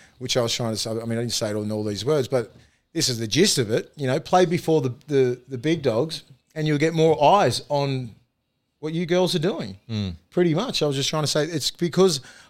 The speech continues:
Speaker 1: I think the girls' spectacle is amazing and they put on such a great show. I think the whole of Australia should be able to watch it.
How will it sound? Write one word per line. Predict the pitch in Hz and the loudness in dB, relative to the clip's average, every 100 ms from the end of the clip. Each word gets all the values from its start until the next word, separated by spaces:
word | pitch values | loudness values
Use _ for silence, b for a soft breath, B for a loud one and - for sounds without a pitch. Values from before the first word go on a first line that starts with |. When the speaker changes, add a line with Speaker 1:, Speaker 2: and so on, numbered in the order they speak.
| - | 0
Speaker 1:
I | 185 | 0
think | 180 165 | 2 -2
the | 127 | 0
girls' | 123 165 165 | 4 4 4
spectacle | - 135 131 120 120 | 2 0 -2 -4 -2
is | 107 | -2
amazing | 127 120 120 185 151 95 92 _ _ - | -4 -2 0 2 0 -6 -14 _ _ -10
and | 127 | -4
they | 127 | -2
put | - 143 | 0 0
on | 127 | 2
such | - - 131 | 2 2 0
a | |
great | 120 123 110 | 2 2 2
show. | - 160 | 4 4
I | 139 | 4
think | 127 151 143 | 2 -4 -2
the | 131 | -2
whole | - 135 131 | 0 2 2
of | 117 | 2
Australia | - 135 131 | -2 0 0
should | 127 120 | 0 -2
be | 123 | 0
able | 117 | 0
to | 117 | -2
watch | 170 | -2
it. | - | -2